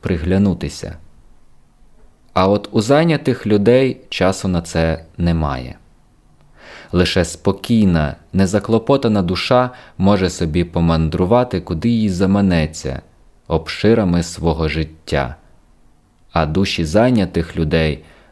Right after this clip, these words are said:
мов би під ярмом, ані повернутися їм, ані озирнутись. От і пропадає їхнє життя,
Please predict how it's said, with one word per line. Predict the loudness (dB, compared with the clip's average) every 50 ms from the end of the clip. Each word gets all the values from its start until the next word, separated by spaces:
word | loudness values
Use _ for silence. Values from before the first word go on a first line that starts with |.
| _ -2
мов | 0 2 2 2 0
би | 0 -2 -2 -2
під | -2 -4 -6 -6 -4 -2
ярмом, | 0 0 2 2 2 2 2 2 2 0 -2 -4 -10 -14 _ _ _ _ _ _ _ _ _ _ _ -20 -8 -2
ані | 0 2 2 2 0
повернутися | 0 -2 -2 0 0 0 2 2 2 2 2 0 -2 -2 -2 -2 -2
їм, | -2 0 0 -2 -2 -4 -6 -8
ані | -4 -2 0 2 0 0
озирнутись. | 0 -2 0 0 0 2 2 2 2 2 0 -2 -4 -8 -12 -12 -16 -20 _ _ _ _ _ _ _ _ _ _ _ _ _ _ _ _ _ _ _ _ _
От | -2 -2 -2 -4 -8 -16 -16 _ -6
і | -6
пропадає | -4 -2 -2 -2 -2 0 0 -2 0 2 2 2 2 2 0 -2
їхнє | -4 -6 -8 -8 -6 -6 -4 -4
життя, | -4 -4 -6 -6 -8 -10 -4 -2 0 0 0 -4